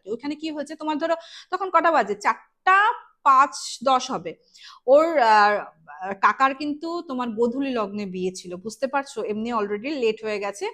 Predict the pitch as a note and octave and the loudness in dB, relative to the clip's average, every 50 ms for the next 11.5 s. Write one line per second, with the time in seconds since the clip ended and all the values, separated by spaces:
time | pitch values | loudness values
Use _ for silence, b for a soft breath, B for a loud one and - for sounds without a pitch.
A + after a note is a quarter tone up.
0 | b b b b - A3 C4 C4 C4 E4+ E4 E4+ E4 D#4+ D#4 D4+ D4 E4 F4 F4+ | b b b b 0 2 2 4 4 0 -2 -2 -2 0 0 -2 -2 -2 -6 -6
1 | F4 F4 - B3+ B3 A3 F3+ - - - - D#4+ E4 - F#4 G4 A4 D4 C#4 - | -6 -8 -16 -16 -16 -16 -16 -18 -16 -12 -10 -10 -6 -4 0 2 2 0 0 -2
2 | D4+ D#4 E4+ G4 - - D#4 - - - B3+ A#3+ - A3 G3 G3+ A#3+ C#4+ D#4+ D4+ | -4 -6 -4 -6 0 -2 -2 -2 0 -6 -6 -6 -6 -8 -8 -4 -2 0 0 0
3 | A#3 G3+ G#3 G#3 - C#4 C4+ D#4 F4+ - D4+ D4 A#3+ G3+ - - G3 F#3+ - A#3 | -2 -2 -6 -8 -4 2 2 2 2 2 2 -2 -2 -2 -2 -4 -4 2 4 4
4 | A3+ A3+ - F3 D#3+ D#3+ - B B B B B B B B B B B B - | 4 4 2 -8 -12 -12 -18 B B B B B B B B B B B B -6
5 | B3 A3+ G3+ B3 G3+ A3+ B3+ C#4+ C4+ - F4+ F4 F4 - - D4+ D#4+ E4+ E4+ F4+ | -4 2 4 6 8 8 6 4 -2 -4 -6 -6 -4 0 2 4 4 4 2 0
6 | F4+ F4 E4 E4+ E4 E4 G4 G#4 A4 G#4 - F4 D4 C4+ B3+ C4 D4 D4+ D4 F#4+ | -2 0 2 0 0 0 0 -4 -4 -4 -4 -2 2 4 6 6 4 4 2 0
7 | G#4 G#4+ - E4 C4 C4 C4+ D4 E4 - D#4 D4+ D4+ - - F4 E4 E4+ E4+ E4+ | -2 0 2 4 4 6 6 4 2 -2 -6 -8 -8 -8 -10 -8 -6 -6 -6 -6
8 | E4+ G4+ G4 G4 F4+ F4+ F4+ E4+ F4+ F#4+ F4 F4+ F4+ D#4+ D4 C#4+ D4+ D#4 D#4+ - | -8 -8 -8 -4 -2 -2 -2 -2 -2 -4 -4 -2 -2 -2 -2 -2 -2 -4 -6 -6
9 | F4 F4+ A4 A4+ F4 C4 G#3+ B3+ B3+ B3 B3 A#3+ - - D#4+ C#4+ - D#4+ - F4 | -4 0 2 4 4 4 2 -2 -6 -6 -6 -8 -6 -4 -4 -4 -4 -6 -4 -4
10 | E4+ E4+ E4 E4+ F4+ G4+ - - - - G#4 C5 C5+ - C4+ A#3+ A3 - B3+ B3 | -4 -4 -4 -8 -10 -12 -12 -14 -8 -2 -2 0 0 0 -2 -6 -4 -6 -6 -4
11 | A#3+ A#3 G#3+ F#3+ E3 D#3+ D#3 - D#3+ | -2 -2 -2 -2 -2 -4 -6 -16 -20